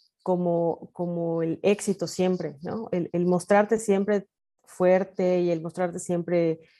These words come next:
eh, positiva y exitosa, es que la realidad es que eso no, no es el secreto, ¿no? Yo creo que el secreto está en que tengas a las personas adecuadas en el momento que lo necesitas,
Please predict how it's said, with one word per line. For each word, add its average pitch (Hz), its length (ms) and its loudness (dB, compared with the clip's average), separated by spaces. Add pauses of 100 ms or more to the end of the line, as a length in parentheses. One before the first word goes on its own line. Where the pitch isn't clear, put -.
(140)
eh, 160 260 0
positiva 180 680 2
y 170 60 6
exitosa, 190 440 0
es 214 60 -6
que 208 100 0
la 180 120 2
realidad 180 320 2
es 202 100 -4
que 202 80 -4
eso 196 160 -4
no, 185 340 -2
no 185 140 -2
es 190 100 -4
el 196 160 -2
secreto, 170 500 -2
¿no? 170 120 -2
Yo 202 120 0
creo 208 220 0
que 170 300 0 (680)
el 202 140 4
secreto 226 400 4
está 220 560 2 (140)
en 196 340 -4
que 185 340 -2
tengas 220 320 2
a 190 60 0
las 170 140 0
personas 196 420 -4
adecuadas 175 560 0
en 175 80 -2
el 165 60 -2
momento 175 320 -2
que 175 80 -4
lo 170 80 -2
necesitas, 202 720 -2